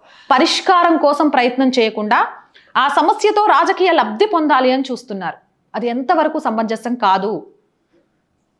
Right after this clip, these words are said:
వీళ్ళిద్దరు చేసింది కూడా వీళ్ళు తప్పు చేశారు అని మీ ముందు ఉంచింది కాదు. సీసీ రోడ్డు, రోడ్డు వైండింగ్,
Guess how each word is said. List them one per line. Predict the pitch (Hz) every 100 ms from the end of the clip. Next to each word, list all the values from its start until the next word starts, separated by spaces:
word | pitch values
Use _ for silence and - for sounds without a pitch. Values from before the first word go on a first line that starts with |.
| _ _ 180
వీళ్ళిద్దరు | 240 339 339 240 427
చేసింది | 415 403 381 370
కూడా | 349 370 494 - - -
వీళ్ళు | 294 294
తప్పు | 285 285 415 415
చేశారు | 349 381 359
అని | 359 311 381 349 403 - _ 233
మీ | 254 302
ముందు | 285 277
ఉంచింది | 311 254 254 233
కాదు. | 220 175 165 - _ _ _ - - _ _ _ _ _ _ _ _ _ _ _ _ _ _ _ _ _
సీసీ | - 370 415 392
రోడ్డు, | 294 226 165 - - _ _ _ _ _ _ _ _ _ _ _ 226
రోడ్డు | 254 311 262
వైండింగ్, | 247 214 208 175